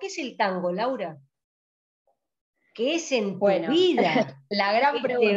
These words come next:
Speaker 1: baile,
Speaker 2: Eh, para
Speaker 1: eh?
Speaker 2: mí, yo podría decir que, que en realidad el tango es como un eje transversal.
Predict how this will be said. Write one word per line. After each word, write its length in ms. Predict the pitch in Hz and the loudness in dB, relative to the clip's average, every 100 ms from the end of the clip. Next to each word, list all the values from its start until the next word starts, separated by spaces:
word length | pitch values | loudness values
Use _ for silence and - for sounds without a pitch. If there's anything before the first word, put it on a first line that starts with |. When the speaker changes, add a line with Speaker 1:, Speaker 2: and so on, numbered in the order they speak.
| 208 | 6
Speaker 1:
baile, 420 | 208 196 185 208 | 6 4 2 2
Speaker 2:
Eh, 80 | 180 | 4
para 200 | 180 214 | 4 6
Speaker 1:
eh? 60 | |
Speaker 2:
mí, 320 | 269 320 339 | 6 4 2
yo 840 | 330 - _ _ _ _ _ - 262 | -4 -10 _ _ _ _ _ -20 -8
podría 500 | 277 285 269 254 247 | -2 0 0 0 0
decir 380 | 240 226 262 240 | -2 -4 -6 -4
que, 720 | 233 220 208 196 190 190 - - | -4 -2 -2 0 2 0 -4 -8
que 580 | 196 190 185 180 - _ | -4 -2 -2 -4 -6 _
en 240 | 220 185 | -8 -6
realidad 360 | 185 180 202 262 | -4 -4 -2 -2
el 80 | 262 | -2
tango 240 | 285 302 | -2 -4
es 80 | 320 | -6
como 260 | 254 208 214 | -8 -8 -8
un 120 | 226 | -6
eje 260 | 254 262 | -4 -4
transversal. 840 | 254 208 190 196 190 190 190 170 170 | -2 -2 -2 -4 -4 -4 -4 -4 -10